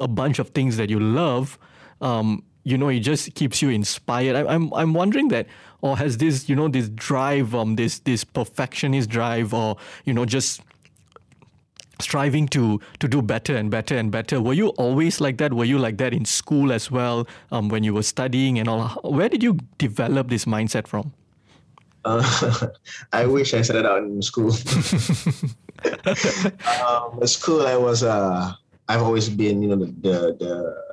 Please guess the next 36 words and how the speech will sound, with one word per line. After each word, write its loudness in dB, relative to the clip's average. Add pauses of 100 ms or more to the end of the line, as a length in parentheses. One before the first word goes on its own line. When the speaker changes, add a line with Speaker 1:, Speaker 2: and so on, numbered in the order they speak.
(140)
Speaker 2:
main, 2
main 2
type. 0
I 2
would, 0 (180)
I 0
Speaker 1:
Right. 0
Speaker 2:
would -2 (100)
never -6
focus -2
in -10
class. 0 (340)
I 0
would 0
always 2
ponte 0
in 4
class, 0
and 2
I'm, -2
I'm 2
not, 2 (200)
I'm 4
not 0
a -4
good -2
student 0
back -2
then -2 (160)
in, 0
uh, -4
primary 2
school 0
and -2
secondary -2
school. -4